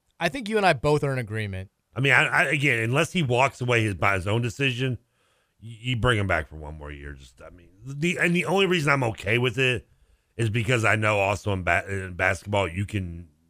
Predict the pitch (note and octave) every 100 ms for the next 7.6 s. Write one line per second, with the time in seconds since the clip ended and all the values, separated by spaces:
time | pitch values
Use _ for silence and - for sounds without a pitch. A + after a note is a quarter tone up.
0 | C3 D3+ C3 G#2+ B2 G2+ F2 F2+ E2+ D#2
1 | D2 - _ _ _ _ _ _ - G#2+
2 | A#2+ D3 D3 - - F2+ G2+ E2+ E2+ F#2+
3 | F2 E2+ E2 E2+ F2 D#2+ - D#2 D2+ C2+
4 | _ - - E3 F#3+ G3+ E3+ E3+ D3 D#3
5 | A#2 D3+ D#3+ C#3+ C3 A2 C3 B2+ A#2+ A2+
6 | G#2+ G#2 C3 D#3 D#3+ F#3 F3+ F#3 D#3+ C#3+
7 | B2+ G#2 E2+ E2+ _ -